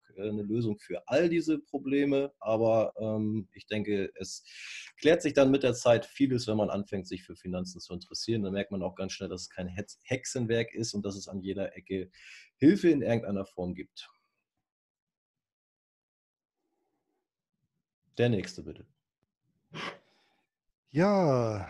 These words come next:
Speaker 2: schließe ich vielleicht noch mit einem Literaturtipp. Das ist mir spontan eingefallen,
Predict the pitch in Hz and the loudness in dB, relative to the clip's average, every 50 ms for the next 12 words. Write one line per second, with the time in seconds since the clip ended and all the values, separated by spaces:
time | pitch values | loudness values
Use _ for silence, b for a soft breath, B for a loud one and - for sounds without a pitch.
0 | B B - - - - 110 120 151 180 - - - - - - - - - 120 | B B -10 -8 -8 -8 -6 -6 -4 -4 -4 -6 -8 -8 -8 -12 -8 -6 -4 -4
1 | 110 127 139 135 - - 135 123 - 131 - 123 123 127 127 120 123 143 - 139 | -2 -2 -4 -4 -4 -4 -2 -2 -2 -2 0 0 2 4 4 4 2 2 2 0
2 | 131 123 - - - 160 196 202 - - - - - - 123 - 151 143 - - | 0 0 0 -2 2 2 2 2 2 -2 -2 -2 -2 -2 0 2 0 0 0 -2
3 | 156 - - 143 139 131 139 160 156 - - - 139 139 143 135 | -4 0 0 0 2 2 2 0 0 0 2 2 2 2 2 0